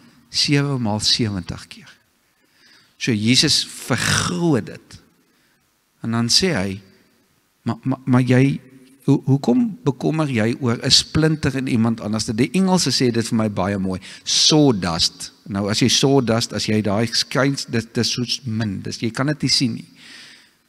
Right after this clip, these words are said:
Maar het jy al agtergekom hoe krap iets wat in jou oog is? Weet jy wanneer laas het jy iets in jou oog gehad? Yes, dis trane en is irriterend en dit, dit rarig, dis nie lekker nie. Nou sê Jesus vir hom,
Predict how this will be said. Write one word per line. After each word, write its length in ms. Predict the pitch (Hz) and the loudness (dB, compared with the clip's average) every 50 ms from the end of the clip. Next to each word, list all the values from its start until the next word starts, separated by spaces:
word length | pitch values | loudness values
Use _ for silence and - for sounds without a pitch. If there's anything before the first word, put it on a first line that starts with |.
| _ _ _ | _ _ _
Maar 160 | - 107 107 | -2 0 0
het 80 | 110 117 | 2 4
jy 80 | 123 123 | 2 2
al 160 | 127 107 - | 2 0 -2
agtergekom 560 | - 143 - - 147 135 131 - 139 113 110 | -2 -4 -4 -4 -4 -6 -2 0 2 2 4
hoe 120 | 104 101 - - | 2 0 0 -2
krap 420 | - 151 143 135 139 135 - - - | -2 -2 0 0 0 -2 -4 -4 -6
iets 240 | 156 127 - - 131 | -4 -2 -2 -2 -2
wat 140 | - - - | -4 -4 -2
in 120 | 139 123 123 | 0 2 2
jou 100 | 127 - - | 0 0 0
oog 240 | 151 147 147 - - - 196 | 0 0 0 0 -2 -4 -4
is? 220 | - - - - - _ _ _ _ _ _ _ _ _ _ _ _ _ _ _ _ _ _ _ _ _ _ _ _ _ | -4 -6 -8 -12 -14 _ _ _ _ _ _ _ _ _ _ _ _ _ _ _ _ _ _ _ _ _ _ _ _ _
Weet 160 | 120 120 139 | 0 2 4
jy 40 | 123 | 4
wanneer 240 | 117 113 117 117 107 | 4 6 6 6 6
laas 200 | 107 104 107 110 | 4 4 2 2
het 80 | 104 | 0
jy 80 | 117 - - 135 | 0 2 2 2
iets 160 | 107 - 120 | 2 2 2
in 80 | 107 107 | 2 2
jou 60 | - - | 2 2
oog 220 | 110 107 101 - - | 0 0 0 0 -4
gehad? 320 | 80 76 80 90 - - | -4 -6 -6 -8 -8 -10
Yes, 320 | 101 98 104 120 117 - - | -10 -4 -2 -2 -2 -2 -2
dis 180 | - 110 - - - - - | -4 -2 -2 -4 -6 -6 -2
trane 480 | - 147 143 131 127 120 117 110 104 | 2 4 6 6 6 4 4 4 2
en 120 | 101 104 107 | 2 0 0
is 120 | - - | -2 -2
irriterend 760 | 135 127 110 120 117 - - 175 151 139 120 117 110 104 - | -2 0 -2 -2 -2 -2 0 2 2 2 2 2 0 0 0
en 120 | 110 104 104 | -2 0 -2
dit, 140 | 101 - - | -2 -2 -2
dit 240 | 113 110 110 - 113 - | -2 -2 -2 -4 -6 -4
rarig, 360 | 101 104 127 143 143 135 - | -2 -2 -2 -2 -2 -4 -4
dis 180 | 110 117 - - | -4 -2 -2 0
nie 100 | - 110 104 | 0 2 2
lekker 320 | 104 107 - - - 90 | 0 0 -2 -4 -8 -10
nie. 140 | - - - - - - - - - - - - - _ _ _ _ _ _ _ _ _ _ _ _ _ _ _ _ _ _ _ _ _ _ 135 | -10 -12 -16 -18 -20 -20 -20 -20 -20 -20 -20 -20 -20 _ _ _ _ _ _ _ _ _ _ _ _ _ _ _ _ _ _ _ _ _ _ -4
Nou 80 | 123 123 | -2 0
sê 140 | - 165 156 | 2 4 4
Jesus 460 | 147 131 117 120 120 117 131 120 - - | 4 4 4 2 0 0 -2 -2 -2 -4
vir 100 | 123 120 | -4 -6
hom, 40 | 120 | -6